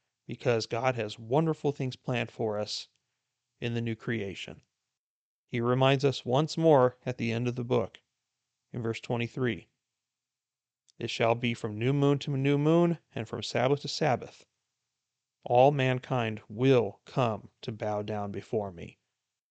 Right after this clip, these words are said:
In the judgment, all knees will bow before the Lord God." Whether, again, on your knees by choice, or if you are forced to your knees.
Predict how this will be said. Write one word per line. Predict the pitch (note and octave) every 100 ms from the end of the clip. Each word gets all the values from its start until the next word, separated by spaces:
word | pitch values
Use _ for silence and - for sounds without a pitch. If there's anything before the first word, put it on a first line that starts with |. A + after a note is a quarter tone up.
| _ _ _ _ _ _ _ -
In | C3 D3+
the | C#3+
judgment, | B2+ A#2+ A2+ A2 A2 - _ _ _ _ _ _ _
all | B2+ B2+ C3 C3 B2+ _
knees | B2 B2 A#2+ A2+
will | B2+
bow | A2 A2 G2 G2 G2+ _
before | - - A2+ G#2
the | G#2
Lord | G#2+ F#2 F2+ G#2+
God." | F#2+ F#2 - - _ _ _ _ _ _ _ _ _ _
Whether, | A#2+ A2 G#2+
again, | G#2 G#2 A#2+ A#2 A#2 _ _ _ -
on | B2 A#2+
your | B2+
knees | B2+ B2+ B2 B2 -
by | - G#2 G2 G2
choice, | - C#3 F#3+ B3+ - - - _ _ _
or | - G#2
if | G#2 A2+
you | A#2+
are |
forced | - E3 D3 - -
to | A#2+
your | G#2
knees. | G2 F2+ D2 -